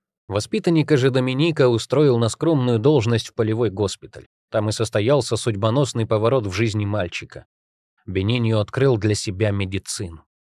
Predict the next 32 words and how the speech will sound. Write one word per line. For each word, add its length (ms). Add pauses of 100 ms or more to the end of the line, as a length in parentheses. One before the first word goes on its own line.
(340)
Поначалу 460
поставленный 640
на 140
чёрную 400
работу, 400
он 100
ничуть 380
не 100
гнушался 600
ею, 340 (160)
неутомимо 500
таскал 400
воду, 320 (320)
щипал 400
корпью, 460
колол 340
дрова 380
и 60
выволакивал 640
из 100
госпитальных 640
шатров 460
тяжёлые 500
корзины 460
отбросов. 560 (380)
Но 120
вскоре 280
его 240
приметил 460
один 260
из 140
лекарей. 400